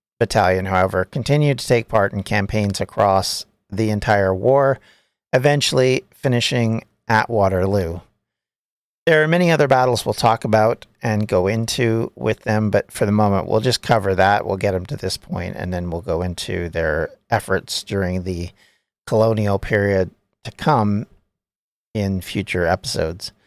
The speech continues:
The other regiment I wanted to talk about was the Welsh Regiment. This was a regiment raised in seventeen nineteen by Edmund Fielding. It drew its troops from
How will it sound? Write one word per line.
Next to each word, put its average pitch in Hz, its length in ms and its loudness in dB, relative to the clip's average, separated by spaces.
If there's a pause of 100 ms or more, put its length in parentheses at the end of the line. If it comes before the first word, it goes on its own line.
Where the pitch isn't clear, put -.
(480)
The 147 140 4
other 139 420 2 (340)
regiment 123 360 2
I 107 80 2
wanted 104 220 2
to - 60 -10
talk 123 240 2
about 120 280 2
was 110 180 0
the 104 140 -2
Welsh 151 360 2
Regiment. 104 800 -2
This - 200 -4
was 104 120 -4
a 104 80 0
regiment 104 520 -2
raised 98 480 -2
in 101 100 -2
seventeen 117 500 -2
nineteen 110 600 -2
by - 240 0
Edmund 104 340 -2
Fielding. 95 480 -2 (640)
It 127 200 0 (720)
drew 123 260 2
its - 240 -2
troops - 500 -4
from 98 320 -4